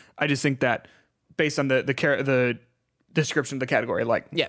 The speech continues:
Speaker 1: this
Speaker 2: yeah,
Speaker 1: is what
Speaker 2: I,
Speaker 1: I'd say.
Speaker 2: I definitely could see that, and I definitely think, like, even though it is a, a Souls game, it has a very distinct visual design to it that I can tell it's Elden Ring, and I can tell it's
Speaker 1: Yeah.
Speaker 2: it's different, and I think there's a lot of good things about it too. And,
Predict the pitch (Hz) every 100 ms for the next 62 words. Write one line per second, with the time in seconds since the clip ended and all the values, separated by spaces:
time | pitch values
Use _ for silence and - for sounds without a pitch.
0 | - 143 131 107 147 160 165 123 170 151
1 | 127 110 - 95 90 - 113 113 123 131
2 | 110 - 107 101 98 92 - - - _
3 | - 156 156 139 120 113 107 110 101 -
4 | 110 95 98 92 92 90 101 101 98 -
5 | - 104 92 - - - _ 98 110 92
6 | 101 85 87 82 73 - _ _ _ _
7 | _ _ _ _ - 113 - 104 120 101
8 | 95 95 92 101 90 85 87 80 87 87
9 | - 85 85 - 82 82 82 78 76 78
10 | 87 87 82 78 90 82 80 139 - 87
11 | - - 85 - 80 80 82 82 92 85
12 | 82 87 80 76 78 82 78 76 78 73
13 | - 85 82 80